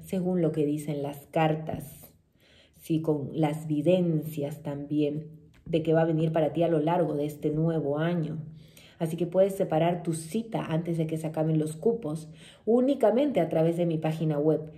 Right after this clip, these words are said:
w w w punto hija de nostradamus punto com, hijadenostradamus punto com. Últimos cupos disponibles. Y mucha gente me pregunta conmocionada,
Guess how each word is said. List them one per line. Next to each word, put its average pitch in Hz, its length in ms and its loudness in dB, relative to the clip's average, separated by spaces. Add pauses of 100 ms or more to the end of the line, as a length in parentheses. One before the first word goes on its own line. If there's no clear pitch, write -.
(120)
w 165 100 6
w 160 380 6
w 165 280 6
punto 156 500 -2 (240)
hija 175 320 0
de 170 120 6
nostradamus 202 1000 0 (420)
punto 220 520 6
com, 147 420 -4 (240)
hijadenostradamus 165 960 -2 (300)
punto 196 460 0
com. 147 240 -10 (760)
Últimos 226 600 0
cupos 170 420 -2
disponibles. 156 840 -4 (1200)
Y 165 80 0
mucha 160 260 2
gente 165 360 0
me 170 140 2
pregunta 160 520 0
conmocionada, 147 1300 -4